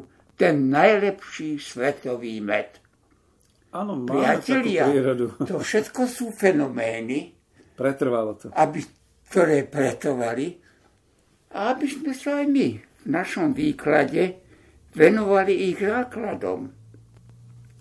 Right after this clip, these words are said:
Speaker 1: Ako sa oni sformovali hneď v počiatkoch stredoveku a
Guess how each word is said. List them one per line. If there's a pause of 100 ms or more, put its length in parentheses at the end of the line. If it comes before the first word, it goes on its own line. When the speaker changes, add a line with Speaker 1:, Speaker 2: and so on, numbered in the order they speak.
(120)
Speaker 1:
Ako
sa
oni
sformovali
hneď
v
počiatkoch
stredoveku
a